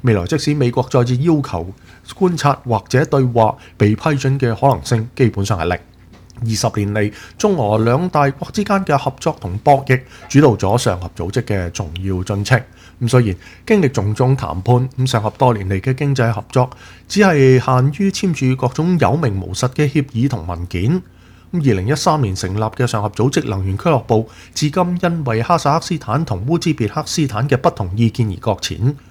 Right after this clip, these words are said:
最新嘅成員國環境部長會議機制呢，喺二零一九年正式建立，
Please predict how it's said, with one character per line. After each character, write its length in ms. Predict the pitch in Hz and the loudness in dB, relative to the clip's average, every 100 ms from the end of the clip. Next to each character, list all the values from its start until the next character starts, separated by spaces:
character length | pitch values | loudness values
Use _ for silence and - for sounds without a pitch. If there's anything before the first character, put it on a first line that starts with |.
| - - - - | -20 -20 -4 2
最 100 | 110 | 4
新 200 | 113 127 | 4 2
嘅 120 | 117 | 2
成 200 | 101 76 | -2 -4
員 160 | 85 95 | -4 -2
國 220 | 117 113 | 0 0
環 160 | 95 92 | 0 -2
境 160 | 110 | -2
部 160 | 139 107 | 2 0
長 240 | 104 127 | 2 -2
會 140 | 135 104 | 0 0
議 160 | 113 | 0
機 200 | 120 135 | 0 0
制 160 | 131 117 | 4 4
呢， 140 | 120 143 - - - | 4 0 -6 -12 0
喺 140 | 170 | 0
二 120 | - 104 | 4 2
零 160 | 104 | 2
一 80 | 180 | -2
九 200 | - 139 | 0 0
年 160 | 147 85 | -2 -2
正 160 | 127 | -2
式 140 | 127 - | -2 -4
建 180 | 123 | -4
立， 80 | 110 | -2